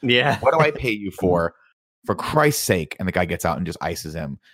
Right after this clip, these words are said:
Speaker 2: Um, and then, of course, they, they blame it on Bond. Bond gets blamed for that. Um, so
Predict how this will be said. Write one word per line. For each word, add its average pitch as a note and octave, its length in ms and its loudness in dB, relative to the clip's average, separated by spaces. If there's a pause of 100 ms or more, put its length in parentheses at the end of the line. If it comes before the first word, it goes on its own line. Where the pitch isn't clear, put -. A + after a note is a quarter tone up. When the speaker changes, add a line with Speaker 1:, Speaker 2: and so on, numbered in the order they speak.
(160)
Speaker 2:
Um, E2+ 320 0
and F2 80 -2
then, E2+ 80 -2
of - 100 -12
course, D#2+ 380 0
they, D#2 260 -4
they D#2+ 160 -6
blame D2 300 -8
it - 60 -6
on C2+ 120 -6
Bond. C#2+ 400 -6
Bond D2+ 240 -4
gets - 140 -12
blamed - 240 -16
for - 120 -14
that. - 600 -12
Um, F2+ 540 2
so C3+ 480 2